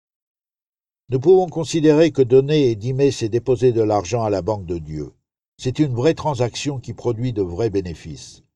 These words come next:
Sans parler du fait que vous avez affaire au meilleur conseiller financier qui soit, et qui a véritablement votre intérêt à cœur. Les promesses de Dieu à propos de ce que nous récolterons de nos dons et de nos dîmes sont solides comme le roc.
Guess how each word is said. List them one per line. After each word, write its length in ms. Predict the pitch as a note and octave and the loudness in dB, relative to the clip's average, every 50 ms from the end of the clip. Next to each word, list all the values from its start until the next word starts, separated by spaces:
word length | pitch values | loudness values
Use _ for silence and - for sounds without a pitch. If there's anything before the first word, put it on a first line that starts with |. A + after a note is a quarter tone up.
| _ _ _ _ _ | _ _ _ _ _
Sans 200 | - - C#3 C3+ | -4 -2 -2 0
parler 300 | B2+ D#3 C#3+ D3 D#3 D3+ | 0 0 0 2 2 0
du 100 | C#3 C3+ | 0 -2
fait 280 | B2+ - - D3+ D3+ C3 | -6 -2 -2 -2 -2 -2
que 120 | - C3 | -2 -4
vous 200 | A#2 A2 A#2+ G2 | -2 -2 -2 -2
avez 300 | A#2+ A2+ A2 A#2 A#2 A#2 - - | -2 -2 0 0 -2 -2 -2 -4
affaire 400 | - A2 - - - B2+ B2 A2 | -6 -6 -6 -2 -2 0 0 0
au 80 | G2+ G2 | 0 -2
meilleur 420 | F#2+ G2 A2 B2 C3 C3 A#2 B2 | -4 -6 -6 -2 -2 -2 -2 -4
conseiller 360 | - A#2 G2 - A2+ A2 G#2+ | -8 -14 -10 -8 -6 -6 -6
financier 640 | G2 - A2+ G2+ G2+ G2+ F#2+ - - - G#2+ G#2+ F2 | -8 -10 -10 -10 -8 -10 -10 -10 -10 -8 -8 -8 -8
qui 120 | - E2 | -10 -14
soit, 400 | D2+ - - E2+ F2 C#2+ - - _ _ _ _ _ _ _ - | -18 -14 -8 -6 -6 -6 -6 -10 _ _ _ _ _ _ _ -6
et 160 | G#2+ G#2+ - | -6 -6 -4
qui 160 | - B2 B2 | 0 2 2
a 80 | A2 G2 | 2 2
véritablement 920 | D#2+ F2 B2 C3 C3+ D3+ D3+ - - C#3 C3 A#2 A#2+ A#2 A2 A#2+ A#2+ G#2+ | 2 2 2 4 6 4 4 2 2 -2 -2 0 -2 -2 -2 -2 -4 -2
votre 300 | G2+ G2 G2 - - G#2 | -2 -2 -4 -4 -8 -8
intérêt 400 | A2 - - G2 G2 G#2+ G#2+ G2 | -8 -4 -4 -2 -2 0 -2 -2
à 100 | E2 D#2+ | -4 -6
cœur. 400 | - - F2 D#2 D2 C2+ C2 - - _ _ _ _ _ _ _ _ _ _ _ _ _ _ - | -8 -8 -8 -6 -6 -8 -12 -18 -20 _ _ _ _ _ _ _ _ _ _ _ _ _ _ -10
Les 80 | - A#2 | -8 -6
promesses 340 | - - F#3 F#3+ G#3 F#3 B2 | 0 0 2 4 4 2 4
de 140 | D3+ D#3 D3 | 4 2 2
Dieu 260 | B2+ D3 F3 E3+ D#3+ | 4 6 6 6 6
à 80 | C#3+ | 4
propos 340 | B2+ - C3+ B2+ - C#3 D3+ | 2 0 -2 -2 0 0 -2
de 140 | C#3+ B2 B2+ | 0 0 0
ce 120 | - - | -2 -2
que 120 | - - C3 | -4 -4 -4
nous 180 | A#2+ B2 G#2+ | -2 -2 -2
récolterons 720 | A2 A#2 C3+ C#3 - D3 C#3 B2 - C#3 B2+ A2 B2+ C3+ C3 | -2 -2 -2 -2 0 0 -2 0 0 0 -2 0 -2 -6 -4
de 140 | A2+ A2 G#2 | -4 -4 -4
nos 160 | A2 G#2+ G#2 | -4 -4 -2
dons 260 | G2 C3 C3 C3 B2 - _ _ _ _ | 0 0 -2 -2 -6 -10 _ _ _ _
et 120 | - G2+ F#2+ | -8 -6 -2
de 120 | A#2 A2+ | -2 -2
nos 160 | G#2+ G#2+ G#2 | -2 -2 -4
dîmes 320 | G2+ G2+ A#2+ B2 A#2+ A#2+ - - _ _ _ _ - | -4 -4 -4 -6 -6 -8 -10 -14 _ _ _ _ -14
sont 160 | - A#2 G#2+ | -12 -10 -10
solides 520 | - - - - C#3+ C3+ C3 C3+ B2+ - | -10 -8 -2 0 0 2 2 0 -4 -4
comme 200 | - A2 A2 G#2 | -8 -8 -8 -6
le 80 | G2 F#2+ | -6 -4
roc. 420 | E2 F2 E2+ C#2+ C#2 - - - | -4 -4 -4 -6 -8 -12 -20 -20